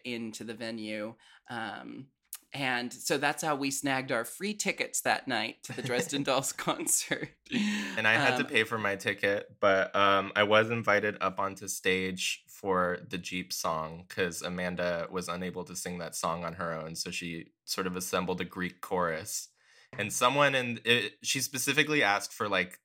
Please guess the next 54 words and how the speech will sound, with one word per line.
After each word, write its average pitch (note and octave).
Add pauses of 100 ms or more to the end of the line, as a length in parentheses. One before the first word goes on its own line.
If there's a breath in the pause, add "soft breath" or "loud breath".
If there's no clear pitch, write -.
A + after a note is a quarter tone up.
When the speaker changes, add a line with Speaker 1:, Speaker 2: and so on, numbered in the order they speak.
(120)
Speaker 2:
ten G2
girls. F2+
<laughs> - (680 loud breath)
And, G#2
Speaker 1:
<laughs> G2
Speaker 2:
um, F#2+
I G2+
just - (100)
was F#2
not F#2
having F#2+
that. F#2+
And F#2
I, F2
I F2+
pushed -
my -
<laughs> -
way E3
forward. D3
And C#3
I B2
was A#2+
like, A#2
"This A#2
is A2+
my A2
favorite G2
Dresden F#2+
Dolls F#2+
song." F#2+
And, F2+
uh, F2+
one F#2+
of F#2
the G2
Dirty F2
Business F2 (320 soft breath)
ladies, E2+
she, F2+
uh, E2+
she -
spotted F2
me F2+
and F2
she F2+
saw F2
my E2
enthusiasm D#2+
and G#2+
she C#3+
invited -
me -
up. -